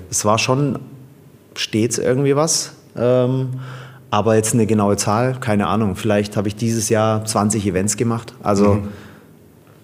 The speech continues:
Speaker 1: komplett Dinner und Caterings außer Haus. Also es sind jetzt nicht, dass ich da jeden zweiten Tag ein Catering
Speaker 2: Ja.
Speaker 1: hätte. Es sind ja auch schon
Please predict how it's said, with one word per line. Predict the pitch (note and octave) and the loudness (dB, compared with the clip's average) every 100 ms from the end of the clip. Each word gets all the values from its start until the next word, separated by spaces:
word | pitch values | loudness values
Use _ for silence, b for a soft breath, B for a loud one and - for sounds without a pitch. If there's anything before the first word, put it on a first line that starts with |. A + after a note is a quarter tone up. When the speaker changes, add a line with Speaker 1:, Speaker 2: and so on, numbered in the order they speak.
| - - | -20 -4
Speaker 1:
komplett | A#2+ G#2 A2 - - - B2 | -2 2 2 2 -4 -4 0
Dinner | A2+ A2+ A#2 | 2 2 4
und | A2+ A2 - | 2 2 -4
Caterings | - G2+ G2+ G2 - | 0 2 2 0 0
außer | F#2 F#2+ | 0 0
Haus. | E2 E2 E2 | 0 0 -2
Also | - F2+ | -2 0
es | F#2 | 0
sind | A2+ | 0
jetzt | G2 F#2 | 0 2
nicht, | G#2 G2+ - | 0 0 -2
dass | A#2 | -4
ich | F#2+ | -2
da | G#2 | 0
jeden | F#2+ G2 F#2+ | 2 2 0
zweiten | - G2 F#2+ | 0 -2 0
Tag | G2+ F#2 | -2 0
ein | |
Catering | F2+ F#2+ G#2 G#2 | 2 2 2 2
Speaker 2:
Ja. | G#2+ | 2
Speaker 1:
hätte. | G#2+ G#2+ B B B B B B | 0 -4 B B B B B B
Es | G#2+ - | -2 2
sind | A2 | 2
ja | G#2 | 2
auch | G2 G#2 - | 2 0 -4
schon | - G#2+ G#2 G2+ - | -4 0 2 0 -2